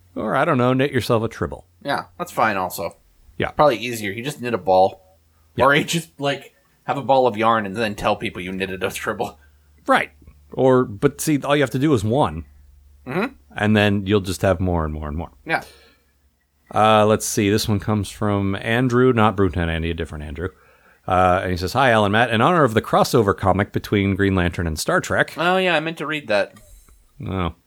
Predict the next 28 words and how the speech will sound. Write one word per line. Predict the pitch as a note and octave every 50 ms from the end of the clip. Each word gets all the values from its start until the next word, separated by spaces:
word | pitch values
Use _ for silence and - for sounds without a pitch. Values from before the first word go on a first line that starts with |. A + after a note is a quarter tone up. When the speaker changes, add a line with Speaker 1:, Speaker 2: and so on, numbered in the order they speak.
| _ _ A#2
Speaker 1:
I'm | A#2+ B2+
surprised | C3+ D#3+ D#3 E3 F#3 G3 F3+ E3+
you | G3+ F#3+
didn't. | E3+ A3 F#3 G#2+ F2 E2
You | F2 A2
usually | C3+ D3 D#3+ E3 C#3 A#2+ G2 D#2
read | D#2+ D#2 C#2+ -
stuff | - - C#2 -
like | C#2+ C2+ -
that. | - C2+ C2
Speaker 2:
I | - B2+ C#3 D3 C#3+ C3 A2 -
haven't, | A#2 B2+ C3 B2 B2 A2+ G2+ - _ _
like, | - G2+ F#2 E2+ - - _ _ G2 -
bought | - F#2+ F#2 F2+ - - -
single | - G2 F#2 F#2 F2+
issues | F#2 F2+ - G#2 F#2+ G2+
of | F2+
a | E2
comic | - - F#2 F2+ F2+ E2+ -
in | F#2 F2 F2 - - - F2+
years | F#2 F2+ F2+ F#2+ F#2+ G2 G2 - -
now. | G#2 F#2+ F2 - - - -
Like, | F#2+ F#2+ F#2+ -
Speaker 1:
Ah, | E2+ D2+ C2+ - - - - - - - - -
fair | - C#2+ C#2+
enough. | C#2 C#2 D2 - - - -
I | - A2+ B2+ B2 A2+
see. | - A#2